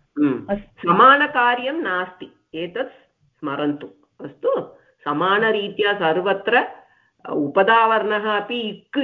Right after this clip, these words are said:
Speaker 1: इक् इति उच्यते चेदपि तत्र केवलं लघुवर्णानाम् एव ग्रहणं क्रियते।
Speaker 2: हम्म।
Speaker 1: हम्म।
Speaker 2: यथा बुध, बोध,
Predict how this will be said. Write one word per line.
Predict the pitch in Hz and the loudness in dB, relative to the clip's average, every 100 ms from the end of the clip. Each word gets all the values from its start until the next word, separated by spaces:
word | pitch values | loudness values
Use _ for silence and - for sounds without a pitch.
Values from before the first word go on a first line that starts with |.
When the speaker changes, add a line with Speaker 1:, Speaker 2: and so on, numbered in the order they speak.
| - - | -4 -12
Speaker 1:
इक् | 147 _ 214 | -18 _ -8
इति | 220 240 | -8 -4
उच्यते | 233 208 226 240 226 208 | -4 -4 4 4 4 -2
चेदपि | 190 180 175 294 - 170 | -4 -4 -6 -6 -4 -2
तत्र | 160 - 233 247 320 - - _ _ | -2 -4 -2 0 0 -4 -10 _ _
केवलं | 165 180 220 220 220 262 - - _ _ _ | -2 0 0 0 0 0 -2 -10 _ _ _
लघुवर्णानाम् | 143 147 160 170 277 254 175 185 180 185 180 156 | -4 0 2 2 2 2 0 0 0 0 0 -2
एव | 143 143 151 226 - - _ 165 | -2 -2 0 -2 -2 -10 _ -10
ग्रहणं | 151 143 139 135 156 | -6 -6 -6 -4 -4
क्रियते। | - - - 120 - _ 113 - - _ _ _ _ _ _ | -6 -10 -16 -14 -14 _ -12 -12 -14 _ _ _ _ _ _
Speaker 2:
हम्म। | 175 - _ _ _ _ _ _ _ _ _ _ _ _ _ _ _ _ _ 147 | -16 -16 _ _ _ _ _ _ _ _ _ _ _ _ _ _ _ _ _ -6
Speaker 1:
हम्म। | - - _ _ _ _ _ - - - - | -6 -18 _ _ _ _ _ -12 -12 -14 0
Speaker 2:
यथा | 233 240 185 294 427 - _ _ - | 0 2 0 0 -4 -20 _ _ 4
बुध, | 240 240 247 - _ _ _ _ _ | 8 8 4 -2 _ _ _ _ _
बोध, | 165 147 202 196 190 | -18 -2 2 2 2